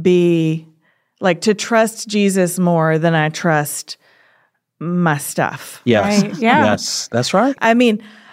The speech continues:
Speaker 1: and it sounds crass, but it's
Speaker 2: It does.
Speaker 1: so real.
Speaker 2: It is
Speaker 3: Yeah.
Speaker 1: Like,
Speaker 2: real.
Speaker 1: it's so
Speaker 3: It is
Speaker 1: very
Speaker 3: real.
Speaker 1: real.
Speaker 3: And isn't it, like, the kingdom of God type of abundance to be talking about? Like,
Speaker 1: Yeah.
Speaker 3: to be
Speaker 2: Yeah.
Speaker 3: like, "Hey, I wanna invite you to abundance. Step one,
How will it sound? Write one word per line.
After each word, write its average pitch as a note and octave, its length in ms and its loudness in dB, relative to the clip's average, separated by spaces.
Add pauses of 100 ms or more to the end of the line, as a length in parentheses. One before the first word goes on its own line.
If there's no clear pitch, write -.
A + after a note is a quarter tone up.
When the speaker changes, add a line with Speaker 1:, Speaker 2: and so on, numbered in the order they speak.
(200)
Speaker 1:
and A#3 180 2
it A3+ 220 0
sounds A#3 480 2
crass, A#3+ 440 0
but G4 140 -2
it's F#4+ 240 2
Speaker 2:
It G#2+ 140 0
does. A#2+ 120 2
Speaker 1:
so G3+ 420 4
real. D#3+ 500 0
Speaker 2:
It B2 100 2
is D3 60 4
Speaker 3:
Yeah. - 160 4
Speaker 1:
Like, - 140 4
Speaker 2:
real. G#2 120 2
Speaker 1:
it's - 200 -4
so A#3 560 0
Speaker 3:
It A3 60 4
is G3 60 -2
Speaker 1:
very F#3 300 0
Speaker 3:
real. - 80 -2
Speaker 1:
real. - 400 -4
Speaker 3:
And D4 180 4
isn't F4 240 4
it, D#4+ 100 2
like, C4 320 0
the G#3+ 120 0
kingdom D#4 420 4
of B3+ 160 -2
God A3+ 340 0
type A3+ 280 -2
of G#3+ 100 -4
abundance G3+ 540 0
to - 100 0
be G3 140 2
talking F#3 400 0
about? - 320 -2
Like, G#3 180 2
Speaker 1:
Yeah. D3+ 220 2 (180)
Speaker 3:
to A#3+ 140 -2
be A#3+ 80 2
Speaker 2:
Yeah. - 180 4
Speaker 3:
like, A3+ 220 -4
"Hey, G4 120 2
I C#4+ 120 2
wanna F#4+ 220 2
invite D#4 260 2
you D4+ 160 0
to D4+ 120 -2
abundance. B3 580 -2
Step - 420 -2
one, G#3+ 320 0